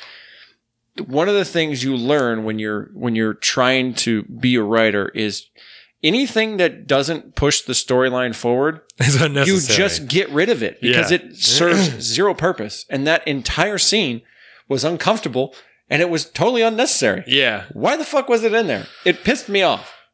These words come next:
Speaker 1: But other than that, I like the additional, the new girl, um, who worked with Steve at the ice cream place.
Speaker 2: Yeah, yeah.
Speaker 1: And the inclusion of,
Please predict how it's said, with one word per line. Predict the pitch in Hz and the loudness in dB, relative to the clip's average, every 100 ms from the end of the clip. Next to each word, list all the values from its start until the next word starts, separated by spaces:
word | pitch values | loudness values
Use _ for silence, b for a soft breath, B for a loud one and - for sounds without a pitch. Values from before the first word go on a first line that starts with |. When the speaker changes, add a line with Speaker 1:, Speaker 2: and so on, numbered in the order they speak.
| _ _ | _ _
Speaker 1:
But | 160 | 2
other | 220 | 2
than | 233 | 2
that, | 220 214 - - _ _ _ _ _ _ _ - - | 2 0 0 -8 _ _ _ _ _ _ _ -8 -2
I | |
like | 131 170 143 | 2 2 0
the | 160 | 0
additional, | 135 139 151 165 165 160 | 0 0 0 2 2 2
the | 135 | 0
new | 143 165 | 2 2
girl, | 143 123 120 - B B B B _ | 2 2 2 -2 B B B B _
um, | 139 127 117 107 - - | 0 4 4 2 -4 -6
who | 139 135 127 120 - _ - | 0 2 2 -2 -6 _ -10
worked | 135 135 120 | -2 -2 0
with | 131 123 - | 2 2 2
Steve | - - 165 151 151 139 | 0 0 -2 -2 -2 -2
at | 135 123 | 0 2
the | 113 | 2
ice | 131 | 0
cream | - 151 | 0 -4
place. | 139 143 156 - | 0 -2 -4 -6
Speaker 2:
Yeah, | 127 151 | 0 2
yeah. | 151 180 147 | 2 2 2
Speaker 1:
And | 143 139 | 2 2
the | 135 | 2
inclusion | 139 135 - 151 131 143 131 | 0 -2 0 0 2 0 0
of, | 123 120 117 113 101 - | 0 2 4 0 -2 -14